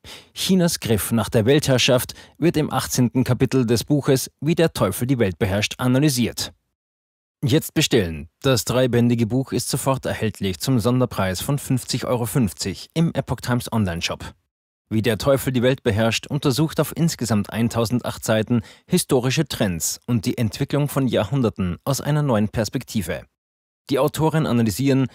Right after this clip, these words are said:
wie der Teufel unsere Welt in verschiedenen Masken und mit raffinierten Mitteln besetzt und manipuliert hat. Gebundenes Buch. Alle drei Bände für fünfzig Euro fünfzig,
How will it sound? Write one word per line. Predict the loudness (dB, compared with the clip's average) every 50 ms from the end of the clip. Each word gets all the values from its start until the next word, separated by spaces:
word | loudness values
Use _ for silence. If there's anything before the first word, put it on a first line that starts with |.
| -12 -8
wie | -4 -4 0
der | 2 0 0
Teufel | 0 2 2 2 2 2 -2 -4 -2
unsere | -2 -2 -2 -2 0 -2 -2 0
Welt | 0 0 0 0 -2
in | -4 -4
verschiedenen | -2 -4 -4 -4 -2 -2 0 2 2 2 4 2
Masken | 2 0 -2 -6 -6 -4 -2 -2 -2 -4 -8 -16 -20 _ -6
und | -6 -4 -2
mit | -4 -4 -2 -2
raffinierten | -4 -2 0 0 2 2 2 2 2 2
Mitteln | 2 2 2 2 0 2
besetzt | 2 0 2 2 0 0 -2 -10 -12 -18 -20 -18 -6
und | -4 -4 -2 0
manipuliert | 2 2 2 0 0 0 0 2 2 0 0 -2
hat. | -8 -8 -8 -12 -14 _ _ _ _ _ _ _ _ _ _ _ _ -2
Gebundenes | 0 2 4 4 4 4 4 4 2 2 0 -2
Buch. | -4 -4 -4 -4 -6 -10 -14 -14 _ _ _ _
Alle | 0 0 2 2 0
drei | 0 -2 -2 -2 0
Bände | 2 2 4 4 4 4 2
für | 2 2 -2 0
fünfzig | 2 0 0 0 -2 -4 -6 -4 -2
Euro | -2 -4 -4 -4
fünfzig, | 0 0 -2 -2 -2 -2 -4 -4 -4 -4